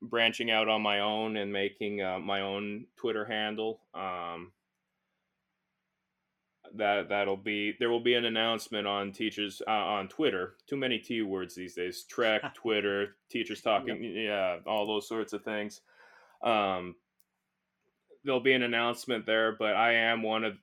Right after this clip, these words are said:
Speaker 1: being the co-founder, I do have access to the Teachers Talking Trek account, and if you wanna contact me through that social media, you can, and of course, Trek Historian on YouTube too.
Speaker 2: Brilliant.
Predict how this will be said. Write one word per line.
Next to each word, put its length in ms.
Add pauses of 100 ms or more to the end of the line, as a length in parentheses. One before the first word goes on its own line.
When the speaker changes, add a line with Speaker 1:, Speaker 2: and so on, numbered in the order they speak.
(140)
Speaker 1:
being 300
the 80
co-founder, 560
I 80
do 200
have 220
access 560
to 160
the 140
Teachers 360
Talking 380
Trek 320
account, 520
and 420
if 120
you 80
wanna 280
contact 540
me 360
through 140
that 240
social 340
media, 400
you 220
can, 340
and 200 (160)
of 100
course, 480
Trek 300
Historian 840 (440)
on 160
YouTube 420 (100)
too. 180 (1080)
Speaker 2:
Brilliant. 300